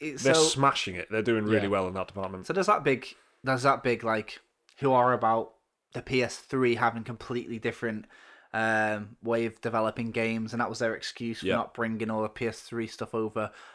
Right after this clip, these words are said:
Speaker 1: But P S four, um, you know, they'll, they'll understand that people were really kicking off about that at the time.
Speaker 2: Yeah.
Speaker 1: They'll also have to understand, like, their competition is fucking nailing it.
Speaker 3: Mm-hmm.
Speaker 1: And like you guys are saying, this is the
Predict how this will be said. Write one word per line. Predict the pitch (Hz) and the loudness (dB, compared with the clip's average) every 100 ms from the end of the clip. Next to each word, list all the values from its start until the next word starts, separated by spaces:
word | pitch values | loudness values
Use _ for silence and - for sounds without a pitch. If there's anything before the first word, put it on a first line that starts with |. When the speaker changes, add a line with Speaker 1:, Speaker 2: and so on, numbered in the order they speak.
| _ | _
Speaker 1:
But | 120 - | -8 -2
P | 147 151 | 0 2
S | - | 0
four, | - 139 127 123 117 - 101 | -4 0 2 2 0 -2 -8
um, | 110 - - | -10 -12 -12
you | 123 127 | -4 -2
know, | 117 | 0
they'll, | 127 123 | 0 0
they'll | 139 143 | 2 2
understand | 147 131 - - 139 127 113 - | 0 -2 -2 2 4 4 0 -6
that | - | -10
people | - 120 117 | -10 -6 -4
were | 113 | -4
really | 110 123 113 | -2 -2 -2
kicking | - 127 131 | -6 -6 -4
off | 113 | -4
about | 113 104 | -6 -4
that | 104 85 | -4 -6
at | |
the | 107 | -10
time. | - 117 107 110 | -2 -2 -2 -2
Speaker 2:
Yeah. | 92 - _ | -2 -2 _
Speaker 1:
They'll | 117 127 - | -4 -2 2
also | 147 147 - 117 | 4 4 2 -2
have | - 127 - | 2 0 0
to | 120 | -4
understand, | 117 113 - 113 110 | -4 -4 -2 -2 -2
like, | 107 | -4
their | 117 113 | -4 -2
competition | - 120 120 - 120 - 110 | -4 -4 -4 -4 -4 -4 -6
is | 110 - _ | -8 -10 _
fucking | 117 - 113 110 - - _ - | -8 -6 -6 -8 -12 -20 _ -6
nailing | 127 135 139 139 107 107 | -2 2 4 2 0 -4
it. | 131 - - - _ | -8 -8 -18 -20 _
Speaker 3:
Mm-hmm. | 127 127 | 2 4
Speaker 1:
And | 123 117 - _ | 2 -2 -10 _
like | 107 120 123 - | -10 -2 -2 -2
you | 117 | -4
guys | 120 110 | -2 -2
are | 117 | -2
saying, | - 120 110 | 0 0 0
this | 127 131 | -2 0
is | 139 127 | -2 -2
the | 123 120 | -4 -6